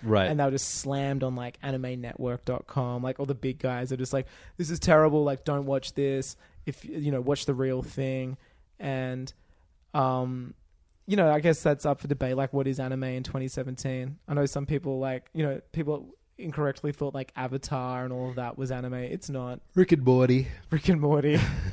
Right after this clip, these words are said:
Speaker 1: If the, if the character is a pickle
Speaker 2: Lego
Speaker 1: at any point,
Speaker 2: Movie.
Speaker 1: it's an
Speaker 2: Lego
Speaker 1: anime.
Speaker 2: Ninjago is anime, isn't it? 'Cause they ha-, do Oriental things in it.
Speaker 1: <laughs>
Speaker 2: Um,
Speaker 1: Fuck, Oriental is the worst word,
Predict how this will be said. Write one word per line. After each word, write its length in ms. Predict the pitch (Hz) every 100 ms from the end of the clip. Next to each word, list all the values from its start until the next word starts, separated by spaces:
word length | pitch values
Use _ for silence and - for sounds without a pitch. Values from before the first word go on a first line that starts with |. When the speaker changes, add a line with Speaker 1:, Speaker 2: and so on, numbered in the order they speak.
| 127 - 113 101 107 - - - -
Speaker 1:
If 80 | 113
the, 180 | 117
if 80 | 131
the 80 | 127
character 460 | 120 120 127 127 120
is 100 | 107
a 60 |
pickle 300 | 104 110 113
Speaker 2:
Lego 240 | 104 175 160
Speaker 1:
at 20 |
any 60 | 156
point, 220 | 123 139
Speaker 2:
Movie. 260 | 147 143 139
Speaker 1:
it's 120 | -
an 60 |
Speaker 2:
Lego 180 | 196 208
Speaker 1:
anime. 180 | 233 208
Speaker 2:
Ninjago 240 | 160 147
is 140 | 170 170
anime, 200 | 143 139
isn't 300 | 139 143 143
it? 100 | 139
'Cause 120 | 151
they 100 | 139
ha-, 120 | 143 -
do 160 | 143 143
Oriental 500 | 139 135 127 135 139
things 280 | 135 139 147
in 180 | 180 311
it. 680 | 233 - 240 233 - 226 226
Speaker 1:
<laughs> 40 | - - - _ -
Speaker 2:
Um, 560 | 147 143 139 139 135 135
Speaker 1:
Fuck, 180 | 123 123
Oriental 400 | 117 120 123 143
is 80 |
the 100 | 117
worst 380 | 101 92 90 90
word, 240 | 90 80